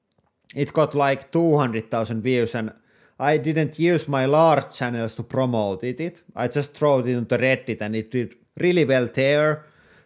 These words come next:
And we got, like, maybe ten thousand subscribers. So the start was really good. The cat video was really good.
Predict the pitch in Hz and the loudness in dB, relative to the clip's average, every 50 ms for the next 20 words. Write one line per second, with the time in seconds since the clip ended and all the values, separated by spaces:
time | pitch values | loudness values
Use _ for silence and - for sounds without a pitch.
0 | _ - 117 120 117 127 127 123 - 135 120 - - 127 120 113 113 110 107 - | _ -4 -2 0 0 2 0 2 0 0 -2 0 0 0 2 2 2 0 -2 -4
1 | - _ _ _ _ _ _ _ _ _ _ - - 117 127 117 127 123 - 151 | -16 _ _ _ _ _ _ _ _ _ _ -10 -4 -4 -2 -2 0 2 2 2
2 | 151 147 139 - 135 120 113 113 113 110 - 131 127 127 - - - - 147 143 | 4 2 2 2 2 0 0 -2 -4 -4 -2 -2 -2 -2 -4 -8 -6 -4 -2 0
3 | 143 147 143 - 165 170 160 - - 143 131 127 135 131 - - 170 170 175 170 | 0 0 -2 -2 -4 -6 -4 -2 0 0 0 0 -2 -4 0 2 2 4 4 2
4 | 160 - 131 120 - - 135 139 131 120 113 - - 107 98 95 92 - _ _ | 0 -2 -6 -6 -6 -6 -4 -4 -4 -4 -6 -6 -8 -8 -8 -8 -10 -12 _ _
5 | _ _ _ _ - - 117 - 147 147 143 - 147 135 117 117 110 107 104 104 | _ _ _ _ -12 -8 -2 0 0 0 0 0 -2 -2 0 0 0 0 -2 -6
6 | - 117 117 110 101 - - 95 110 127 147 147 | -6 -8 -6 -6 -6 -8 -6 -6 -4 -4 -4 -6